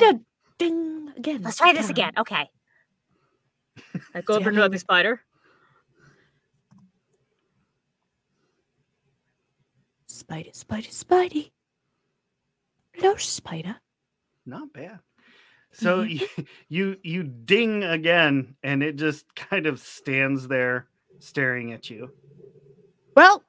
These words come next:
Speaker 2: I think one is good enough.
Speaker 1: One's
Speaker 2: Let's
Speaker 1: gonna
Speaker 2: go.
Speaker 1: have to do.
Speaker 2: 'Cause it's getting hot in here.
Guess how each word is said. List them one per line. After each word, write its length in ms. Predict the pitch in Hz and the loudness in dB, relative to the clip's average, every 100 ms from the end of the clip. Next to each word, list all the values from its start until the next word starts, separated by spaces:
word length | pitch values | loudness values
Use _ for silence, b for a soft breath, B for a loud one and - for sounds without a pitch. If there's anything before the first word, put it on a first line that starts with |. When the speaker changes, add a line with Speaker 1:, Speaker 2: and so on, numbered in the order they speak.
| _ | _
Speaker 2:
I 120 | 190 190 | -8 -6
think 260 | 196 185 | -8 -10
one 220 | 185 196 202 | -8 -6 -6
is 280 | 190 - _ _ _ _ | -10 -16 _ _ _ _
good 140 | 214 196 | -8 -6
enough. 440 | 208 302 - - - | -2 -4 -6 -20 -14
Speaker 1:
One's 80 | 160 180 | -8 -8
Speaker 2:
Let's 20 | 185 | -6
Speaker 1:
gonna 180 | 226 | -4
Speaker 2:
go. 60 | 226 | -2
Speaker 1:
have 180 | 233 233 | -2 -2
to 80 | 269 | -6
do. 220 | 311 403 b b b - | -6 -8 b b b -10
Speaker 2:
'Cause 180 | 202 170 | -8 -6
it's 100 | 185 | -6
getting 220 | 190 170 | -6 -6
hot 300 | 156 175 180 | -8 -6 -8
in 100 | 160 | -8
here. 260 | 151 151 | -14 -16